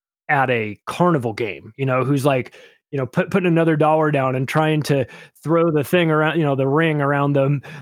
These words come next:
the, the thing. And, like, I just can't get it to, you know, I can't figure out this game. What's this game? You know, like, I just wanted to understand how the scam worked.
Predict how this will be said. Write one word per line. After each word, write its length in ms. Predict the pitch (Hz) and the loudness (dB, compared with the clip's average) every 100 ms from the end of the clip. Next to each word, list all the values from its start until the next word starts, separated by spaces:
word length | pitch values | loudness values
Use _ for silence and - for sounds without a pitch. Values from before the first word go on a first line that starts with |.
| - | -2
the, 260 | 147 139 123 | 0 0 -2
the 120 | 135 | -2
thing. 240 | 196 180 | 0 2
And, 100 | 143 | 2
like, 120 | 127 | 0
I 80 | 139 139 | -2 -2
just 260 | - 202 | -4 -4
can't 240 | - 208 170 | 0 0 0
get 120 | 190 | 0
it 100 | 160 | 0
to, 200 | 156 151 | 0 0
you 60 | 170 | 0
know, 80 | |
I 60 | 143 | -2
can't 320 | - 220 202 | -2 -2 0
figure 200 | 208 185 | 0 4
out 160 | 180 170 | 4 2
this 160 | 151 - | -2 -2
game. 360 | - 190 196 | -2 0 2
What's 200 | 160 190 | 2 0
this 200 | 208 180 | 0 -2
game? 360 | - 175 214 165 | -2 0 2 2
You 40 | |
know, 60 | 143 | 0
like, 120 | 135 | 0
I 60 | 147 | 0
just 180 | 170 | -2
wanted 240 | 175 196 165 | 0 0 2
to 100 | 156 | 0
understand 440 | 175 151 - 156 | 0 0 0 -2
how 100 | 131 | 0
the 80 | 131 | -2
scam 580 | - - 156 165 180 131 | -2 -2 0 2 0 0
worked. 380 | 110 104 _ | -2 -4 _